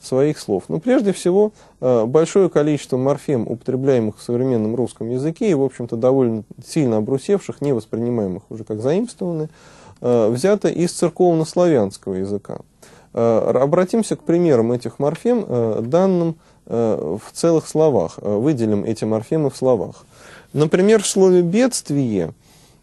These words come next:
э, мы видим, э, суффикс С Т В. Этот суффикс по происхождению церковнославянский. Э, ну, а если дальше смотреть вглубь, вглубь веков, то старославянский суффикс. Вот, можно и, и другие слова с этим суффиксом, э, найти.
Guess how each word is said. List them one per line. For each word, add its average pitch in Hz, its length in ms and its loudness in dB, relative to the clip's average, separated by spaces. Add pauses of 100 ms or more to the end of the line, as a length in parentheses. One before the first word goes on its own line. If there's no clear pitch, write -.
(160)
э, 117 460 2
мы 139 200 0
видим, 208 440 2
э, 120 400 0 (120)
суффикс - 440 -4
С 156 200 -2
Т 156 180 0
В. 95 240 -2 (600)
Этот 190 280 0
суффикс 202 340 -2
по 147 140 -2
происхождению 156 680 0
церковнославянский. 147 1200 -2 (500)
Э, 104 580 0
ну, 156 240 2
а 113 60 4
если 117 280 0
дальше 175 340 0
смотреть 127 400 -2
вглубь, 117 280 -6
вглубь 123 500 -4
веков, 113 320 -4
то 135 100 -2
старославянский 95 960 -2
суффикс. - 460 -18 (540)
Вот, 107 220 -2
можно 180 440 2
и, 113 340 -2
и 147 40 0
другие 131 420 0
слова 110 360 0
с - 80 -14
этим 104 240 -6
суффиксом, 98 640 -8
э, 95 520 -4
найти. 104 500 -6